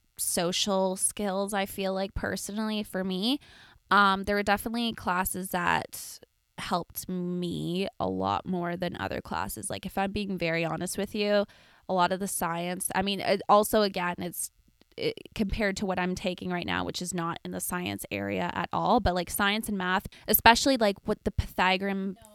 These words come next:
Speaker 1: theorem, algebra. Oh, guys, I do not use that at
Speaker 2: Mm-hmm.
Speaker 1: all. So, like, there was definitely irrelevant things, and I don't know, but overall, educational wise, like, I, I, I, I don't know if it overall prepared us for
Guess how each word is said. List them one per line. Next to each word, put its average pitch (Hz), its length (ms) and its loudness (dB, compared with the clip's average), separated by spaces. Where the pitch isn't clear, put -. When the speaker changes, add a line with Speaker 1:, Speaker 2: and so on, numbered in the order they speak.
Speaker 1:
theorem, 202 800 4
algebra. 190 720 4
Oh, 180 120 2
guys, - 520 -10
I 208 80 4
do 190 160 -4
not - 180 -8
use - 180 -8
that - 260 -8
at 214 100 0
Speaker 2:
Mm-hmm. 185 100 -4
Speaker 1:
all. 175 140 -2
So, 226 280 6
like, 226 200 2
there 240 140 8
was 247 160 6
definitely 202 420 2
irrelevant 190 640 4
things, 196 560 2
and 185 220 -2
I 294 120 12
don't 240 80 6
know, 165 220 -2
but 202 240 6
overall, 233 440 10
educational 202 720 2
wise, 208 520 2
like, 190 420 0
I, 208 180 4
I, 196 240 6
I, 208 320 6
I 214 40 8
don't 240 100 2
know 233 100 4
if 226 120 0
it 202 160 6
overall 196 400 6
prepared 185 440 0
us 208 160 2
for 214 400 4